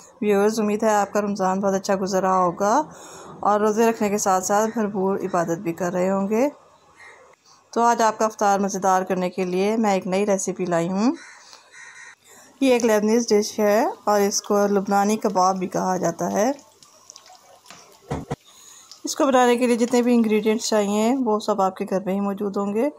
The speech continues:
So व्यूअर्स, लेबनीज कबाब बनाने के लिए मैंने सबसे पहले लिया है प्याज एक मीडियम, सब्ज़ मिर्चें तीन अदद और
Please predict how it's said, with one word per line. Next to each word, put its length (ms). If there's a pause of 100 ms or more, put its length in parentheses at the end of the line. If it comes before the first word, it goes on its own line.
(1700)
So 160 (100)
व्यूअर्स, 380
लेबनीज 320
कबाब 300
बनाने 260
के 140
लिए 140
मैंने 180
सबसे 240
पहले 240
लिया 240
है 260 (300)
प्याज 320
एक 200
मीडियम, 420
सब्ज़ 320
मिर्चें 280
तीन 280
अदद 460
और 240